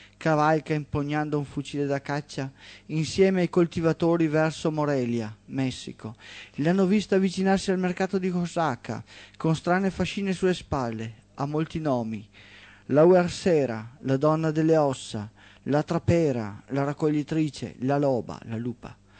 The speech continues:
L'unica occupazione della lupa è la raccolta delle ossa. Notoriamente raccoglie e conserva in particolare quelle che corrono il pericolo di andare perdute per il mondo.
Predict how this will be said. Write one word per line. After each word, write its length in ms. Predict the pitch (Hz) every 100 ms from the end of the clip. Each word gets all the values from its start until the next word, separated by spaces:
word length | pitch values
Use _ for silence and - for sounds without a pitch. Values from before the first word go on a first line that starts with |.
| - - - - - - -
L'unica 400 | 151 202 196 185
occupazione 680 | 170 170 170 - 185 180
della 280 | 165 170 160
lupa 460 | 156 175 - 175 180 - - -
è 100 | 147
la 120 | 151
raccolta 420 | 156 - 160 165
delle 220 | 151 151 135
ossa. 460 | 113 - - 107 - - - -
Notoriamente 760 | - 139 165 160 160 170 180 175
raccoglie 440 | 160 - 185 185
e 20 | 170
conserva 580 | 165 165 180 170 165
in 100 | 165
particolare 720 | - 156 - 156 147 160 165
quelle 300 | - 170 170
che 160 | 165 151
corrono 400 | 165 170 165 165
il 80 | 147
pericolo 420 | 151 180 180 180
di 80 | 160
andare 320 | 156 151 156
perdute 580 | - 151 143 160 - 139
per 200 | - 143
il 140 | 147
mondo. 500 | 143 123 107 101 104